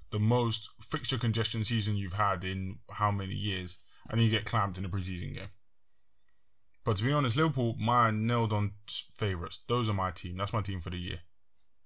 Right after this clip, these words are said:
They got serious manager. Mohamed Salah, who might be the best player in the league,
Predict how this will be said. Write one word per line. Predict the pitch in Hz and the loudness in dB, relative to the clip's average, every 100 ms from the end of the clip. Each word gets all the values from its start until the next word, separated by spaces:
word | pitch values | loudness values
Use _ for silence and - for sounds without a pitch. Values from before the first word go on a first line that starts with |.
| - - - - - - - - | -20 -20 -20 -20 -20 -20 -20 -6
They | 104 | 0
got | 101 95 | 2 2
serious | - 156 147 131 123 | 2 2 2 2 2
manager. | 113 98 87 82 - - - - - - - 104 | 2 2 -2 -6 -10 -20 -20 -20 -20 -20 -6 2
Mohamed | 113 160 156 | 6 6 6
Salah, | 151 143 | 4 4
who | 127 127 | 2 0
might | 123 117 | -2 0
be | |
the | 113 | 0
best | 101 113 | 2 0
player | 117 104 | 0 -2
in | 98 | -2
the | 95 | -4
league, | 90 92 | -4 -6